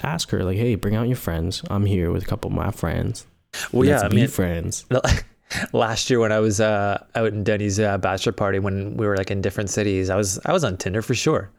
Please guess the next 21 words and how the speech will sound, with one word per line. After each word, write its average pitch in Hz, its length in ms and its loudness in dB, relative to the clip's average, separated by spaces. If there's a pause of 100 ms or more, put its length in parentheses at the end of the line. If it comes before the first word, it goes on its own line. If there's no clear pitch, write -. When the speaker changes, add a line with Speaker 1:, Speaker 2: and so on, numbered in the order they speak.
(1080)
Speaker 2:
Like, 107 200 0
in, 120 200 0
Speaker 1:
Um, 95 520 2
Speaker 2:
in 113 100 0
Amsterdam 110 560 0
and 107 160 -2
stuff. - 180 0
And, 117 60 2
like, 131 80 2
everyone, 135 540 2
everyone, 117 460 4
like, 95 160 4
a - 20 4
lot 113 120 4
of 120 40 -2
Speaker 1:
Yeah. - 40 -8
Speaker 2:
people 117 200 4
there 107 420 4
are 104 160 4
tourists 110 440 2
too, 110 240 2